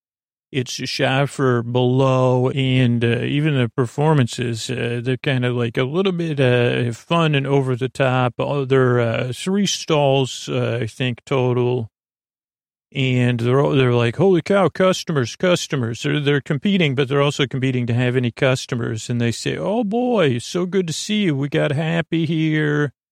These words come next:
Uh, Mellow, Reed, what are you looking for?" You know, Grumpy Grumps, uh, Mellow kinda makes you, you know, chill. You wanna chill?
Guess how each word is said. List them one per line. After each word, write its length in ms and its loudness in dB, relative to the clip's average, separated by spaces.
Uh, 340 0
Mellow, 1040 2
Reed, 640 2
what 240 -2
are 20 0
you 160 0
looking 400 0
for?" 580 -2
You 200 -2
know, 100 2
Grumpy 460 0
Grumps, 680 0
uh, 500 0
Mellow 520 4
kinda 260 0
makes 280 0
you, 280 -4
you 120 -2
know, 120 0
chill. 800 2
You 160 -4
wanna 180 2
chill? 880 0